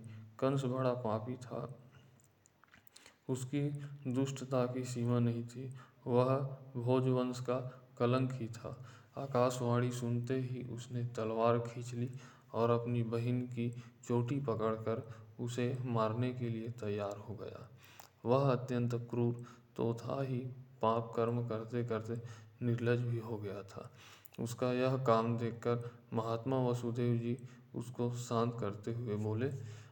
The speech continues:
वसुदेव जी ने कहा, राजकुमार, आप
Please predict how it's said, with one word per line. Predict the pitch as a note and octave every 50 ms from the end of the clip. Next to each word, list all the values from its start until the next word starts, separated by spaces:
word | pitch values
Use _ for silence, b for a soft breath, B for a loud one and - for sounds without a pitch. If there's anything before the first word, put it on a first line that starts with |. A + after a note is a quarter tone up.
| B - - -
वसुदेव | A2+ A2 A2 B2+ A#2+ A#2 B2+ B2+ B2+ B2
जी | A#2 A2+ A2
ने | G#2 G#2 G#2
कहा, | G#2 A2 G#2+ A2+ A#2 B2 C3+ - - - B2+
राजकुमार, | A2+ A2 A2 A2+ A#2 - - - A#2+ A#2+ A#2 A#2 B2 - - - - - - _ _ _ _ _ _ - - _ _ _ _ - - - G2+ G2+ G2 G2 G2+ G2 G2+ - - - - - - - - - - - - - - - - - - - - - - B B B B B B B B B B B B B B B _ _ - -
आप | B2+ B2 A#2+ A#2 A#2 - - - B